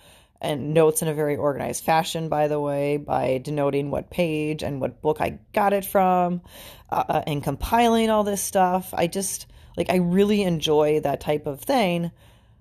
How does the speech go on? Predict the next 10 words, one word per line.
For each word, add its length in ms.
But 300
at 140
the 80
same 260
time, 520
it 140
was 280
really 320
exhausting 760
because 680